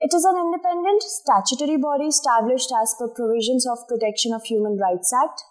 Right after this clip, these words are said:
nineteen ninety-three. It was established in conformity with the Paris Principles. The members and chairman of N H R C are appointed by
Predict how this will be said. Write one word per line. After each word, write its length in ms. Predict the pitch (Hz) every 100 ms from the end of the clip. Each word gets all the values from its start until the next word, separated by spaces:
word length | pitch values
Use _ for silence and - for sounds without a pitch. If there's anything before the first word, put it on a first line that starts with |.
| -
nineteen 340 | 202 196 202
ninety-three. 640 | 202 190 196 - 330 - _ _ _ _ _
It 160 | 285 320
was 240 | 330 349
established 640 | 330 330 330 311 339 381 -
in 240 | 339 349
conformity 880 | 320 285 277 294 269 269 262 320 320
with 160 | 247 226
the 140 | 254 -
Paris 480 | 262 254 320 - -
Principles. 680 | 269 214 - 226 302 359 - _ _ _ _ -
The 100 | 294
members 460 | 302 302 320 370 -
and 300 | 269 294 349
chairman 480 | - 330 320 330 339
of 240 | - 277 294 - -
N 120 | 254 254
H 120 | 254
R 180 | 254 233
C 220 | 233 277
are 140 | 240 226
appointed 480 | 233 226 220 233
by 100 | 214